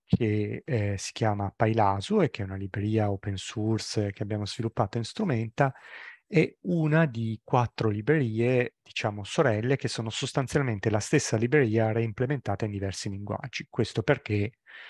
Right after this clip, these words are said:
eh, c'è utile, eh, scrivere app-, applicazioni in Kotlin, e quindi con l'aso, in TypeScript, e quindi Tailaso, in Python, e quindi Pailaso, e dalla scorsa settimana abbiamo anche, eh, Sharp laso, quindi la versione per C Sharp.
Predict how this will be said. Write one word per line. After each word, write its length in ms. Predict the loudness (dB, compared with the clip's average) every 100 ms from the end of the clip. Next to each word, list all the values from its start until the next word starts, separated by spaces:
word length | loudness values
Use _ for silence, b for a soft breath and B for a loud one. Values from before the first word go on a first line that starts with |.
| B _
eh, 200 | -4 -2
c'è 180 | 0 0
utile, 720 | 2 0 -2 -2 0 0 -4
eh, 440 | -6 -8 -8 -10 -12
scrivere 720 | -12 -8 -2 -2 0 0 0 -4 B B B B _ _
app-, 200 | -8 -8 _ _ _ _ _
applicazioni 680 | -8 -4 -2 0 0 0 0
in 100 | -4
Kotlin, 520 | 0 2 2 2 0
e 60 | -2
quindi 280 | -4 -8 -2
con 160 | 2
l'aso, 480 | 4 6 4 2 0
in 220 | -2 -4
TypeScript, 580 | -2 0 -2 -2 -4 -2
e 40 | -4
quindi 280 | -4 -4 0
Tailaso, 680 | 2 4 2 2 -2 -6 b _
in 160 | -8 0
Python, 480 | 4 4 4 -2 -6
e 60 |
quindi 320 | -4 -2 -2 0
Pailaso, 540 | 2 4 4 2 -2 B B B
e 80 | -4
dalla 220 | 2 2
scorsa 360 | 2 0 -2 -2
settimana 600 | -4 -2 0 0 2 0
abbiamo 320 | 0 -2 -2
anche, 520 | -2 -4 -4 -2 -2 -2 B B B B
eh, 260 | -2 2 2
Sharp 340 | 2 2 2
laso, 400 | 4 4 2 0
quindi 220 | -4 -4 -2
la 100 | 0
versione 480 | 0 0 -4 -4
per 220 | -4 -4 -4
C 200 | -6 -4
Sharp. 560 | -2 -4 -6 -12 -16